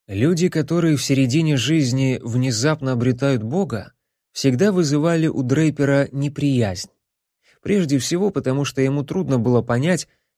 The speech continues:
какая из умственных настроек должна дать сбой, чтобы человек начал на полном серьезе утверждать, будто он нашел то,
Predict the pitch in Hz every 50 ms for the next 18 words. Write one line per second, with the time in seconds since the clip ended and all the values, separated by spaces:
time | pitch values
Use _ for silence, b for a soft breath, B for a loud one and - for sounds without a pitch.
0 | _ - 131 123 127 - 185 185 180 175 - - 151 139 123 139 175 165 151 -
1 | - 135 143 143 131 - 131 127 127 117 - - 175 185 180 180 165 135 123 139
2 | 143 147 131 127 156 170 170 156 156 160 151 135 131 135 147 175 185 151 110 92
3 | b b b b b b - - 127 113 120 117 - 131 123 123 127 139 143 139
4 | - 120 131 131 123 - 131 120 117 117 120 110 - 135 139 139 131 123 117 113
5 | 117 - - 113 104 98 110 147 165 160 127 123 98 - - _ _ _ _ -
6 | 120 - 113 120 123 110 101 104 120 151 160 135 117 113 127 123 - 135 131 139
7 | 143 135 131 127 120 - - 135 123 101 - - 151 175 175 -